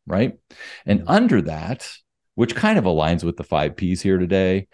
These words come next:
Speaker 1: I've created the C P A, which most people think of as, you know, chartered professional accountant, or depending on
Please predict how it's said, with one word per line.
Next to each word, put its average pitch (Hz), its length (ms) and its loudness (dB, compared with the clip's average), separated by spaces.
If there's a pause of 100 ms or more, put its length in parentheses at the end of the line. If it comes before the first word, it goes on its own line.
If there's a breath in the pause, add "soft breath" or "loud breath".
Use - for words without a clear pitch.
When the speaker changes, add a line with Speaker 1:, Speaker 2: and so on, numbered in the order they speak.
(260 loud breath)
Speaker 1:
I've 104 180 -2
created 98 440 2
the 87 100 -6
C 82 240 -10
P 147 240 0
A, 76 340 0
which 107 300 0
most 107 320 0
people 104 500 -2 (180)
think 101 240 0
of 90 220 0
as, 92 240 -2 (160)
you 90 80 -6
know, 87 240 -6 (260)
chartered 92 360 2
professional 87 480 -2
accountant, 87 460 -4
or 80 160 -2
depending 90 400 -2
on 80 160 -4